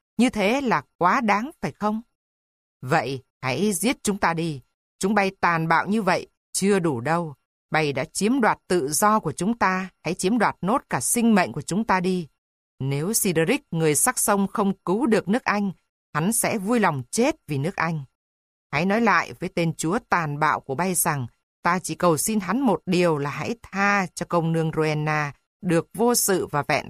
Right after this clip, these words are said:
toàn danh dự. Nàng chỉ là một người đàn bà.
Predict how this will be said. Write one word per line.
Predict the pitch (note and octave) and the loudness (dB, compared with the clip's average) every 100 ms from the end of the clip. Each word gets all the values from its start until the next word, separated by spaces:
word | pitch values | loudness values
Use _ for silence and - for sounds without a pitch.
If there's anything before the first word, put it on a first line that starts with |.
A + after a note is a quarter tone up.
| - | -2
toàn | D3+ C3 B2 | -2 -2 -6
danh | - E3+ D#3 | -4 -4 -2
dự. | - D3+ - _ _ _ _ - | -2 -2 -4 _ _ _ _ -4
Nàng | D#3 D#3 D3 C#3+ B2+ | 0 0 0 -4 -6
chỉ | - C#3+ | -4 -2
là | D3 | 0
một | D3 - | -2 -2
người | D#3 D3+ | 0 0
đàn | D3 C#3+ | 0 -2
bà. | C#3+ D3 C#3 | -2 -2 -2